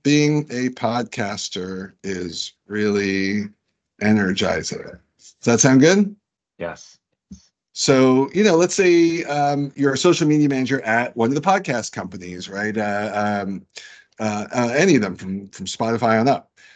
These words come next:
Speaker 1: So you wanna make videos for social on, like, why should you keep making more stuff? So we generate the script. We have a modified version of chat G P T to do this. And I can come in and make twe-, tweaks to this wherever I want. Uh, I'm just gonna leave it be for sake of conversation.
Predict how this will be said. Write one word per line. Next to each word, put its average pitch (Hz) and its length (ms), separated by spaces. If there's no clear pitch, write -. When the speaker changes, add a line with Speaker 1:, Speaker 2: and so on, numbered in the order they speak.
Speaker 1:
So 131 640
you 127 160
wanna 127 160
make 131 220
videos 127 340
for 123 100
social 135 480
on, 101 200
like, 98 180
why 104 300
should 104 240
you 110 100
keep 113 240
making 107 640
more 107 200
stuff? 117 320
So 113 300
we 127 120
generate 143 340
the 190 60
script. 113 400
We 117 100
have 110 120
a 104 40
modified 120 400
version 123 300
of 123 100
chat 110 220
G 131 80
P 135 160
T 143 160
to 151 100
do 104 220
this. 107 300
And 127 380
I 127 100
can 143 160
come 135 200
in 131 120
and 135 100
make 117 280
twe-, 127 400
tweaks 139 320
to 139 100
this 127 460
wherever 120 320
I 123 60
want. 101 460
Uh, 117 380
I'm 131 100
just 135 140
gonna 127 160
leave 123 160
it 120 80
be 113 180
for 110 360
sake 104 220
of 110 80
conversation. 110 680